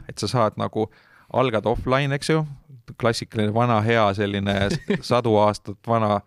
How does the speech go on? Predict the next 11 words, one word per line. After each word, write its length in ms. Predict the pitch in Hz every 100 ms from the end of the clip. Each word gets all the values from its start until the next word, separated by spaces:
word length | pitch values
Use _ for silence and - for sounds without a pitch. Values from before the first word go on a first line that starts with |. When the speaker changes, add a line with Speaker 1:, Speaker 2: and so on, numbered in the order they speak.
| _ -
Speaker 1:
otseturundus, 840 | 120 - 104 135 170 156 160 - _ _ _ _ -
siis 160 | 147
on 120 | 147 113
seal 140 | 107
see 80 | 101
digielement 640 | - 143 113 117 107 101 101
sees, 380 | - 147 160 -
sa 60 | 110
saad 200 | 104 117
urli 240 | 127 117
kaudu, 380 | 104 123 135 131